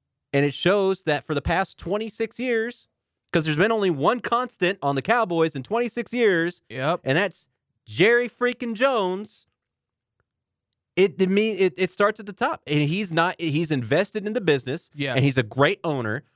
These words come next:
Speaker 1: but he is not invested in winning.
Speaker 2: No.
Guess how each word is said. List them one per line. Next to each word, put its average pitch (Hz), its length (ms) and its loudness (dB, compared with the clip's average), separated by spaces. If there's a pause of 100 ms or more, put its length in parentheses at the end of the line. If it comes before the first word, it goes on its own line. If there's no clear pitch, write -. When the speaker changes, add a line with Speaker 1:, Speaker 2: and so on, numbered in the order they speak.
(160)
Speaker 1:
but 156 140 2
he 156 200 0
is 131 120 -4
not 147 260 0
invested 139 680 -2
in 117 280 -2
winning. 95 440 -2 (480)
Speaker 2:
No. 160 340 -4